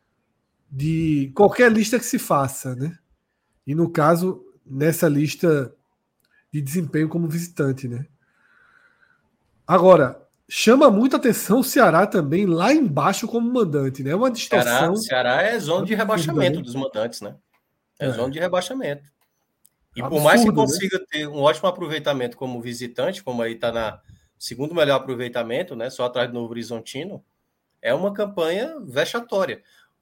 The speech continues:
Speaker 2: A, a equipe que subiu pra Série A, né, disputando uma Série B de pontos corridos,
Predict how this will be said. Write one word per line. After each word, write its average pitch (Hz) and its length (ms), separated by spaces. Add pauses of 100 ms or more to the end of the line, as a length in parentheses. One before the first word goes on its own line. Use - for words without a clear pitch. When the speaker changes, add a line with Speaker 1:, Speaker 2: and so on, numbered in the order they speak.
(500)
Speaker 2:
A, 139 480
a 165 80
equipe 233 400
que 233 140
subiu 127 600
pra 123 140
Série 143 340
A, 101 200 (580)
né, 123 140
disputando 135 420
uma 139 140
Série 135 200
B 131 120
de 120 100
pontos 139 180
corridos, 117 460